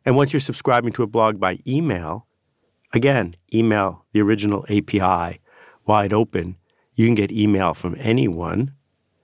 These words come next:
except Google now takes lots of blogs and pushes them into the promotions folder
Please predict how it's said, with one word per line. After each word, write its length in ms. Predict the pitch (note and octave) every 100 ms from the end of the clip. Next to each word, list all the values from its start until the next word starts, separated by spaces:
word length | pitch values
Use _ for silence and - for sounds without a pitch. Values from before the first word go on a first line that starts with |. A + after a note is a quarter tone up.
| _ _ _ -
except 420 | C3+ D3 C#3 - _ _ -
Google 300 | A#2+ B2+ B2
now 220 | A2+ G#2+
takes 340 | - A2+ -
lots 320 | - G2+ A2+ -
of 80 |
blogs 560 | G2 F#2 F2+ F2 - - _
and 160 | A2+ G2+
pushes 360 | C3+ C3+ A2
them 200 | - G2
into 200 | A2+ G#2
the 100 | G#2+
promotions 580 | G2+ B2 A#2 C3+ C#3 G#2+
folder 460 | - F2 D#2+ D#2